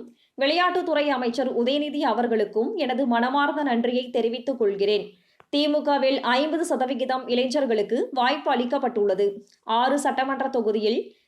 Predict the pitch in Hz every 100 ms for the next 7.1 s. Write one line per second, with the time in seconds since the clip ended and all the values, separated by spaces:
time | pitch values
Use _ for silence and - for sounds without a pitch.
0 | _ 262 302 359 403 330 254 294 311 294
1 | 294 240 240 262 254 254 254 277 311 311
2 | 240 233 269 285 240 240 269 269 285 294
3 | 233 220 233 226 196 214 202 226 - _
4 | _ - 254 294 370 415 330 - 302 302
5 | 294 294 247 233 254 - 208 247 320 349
6 | 247 247 233 208 220 226 349 320 220 202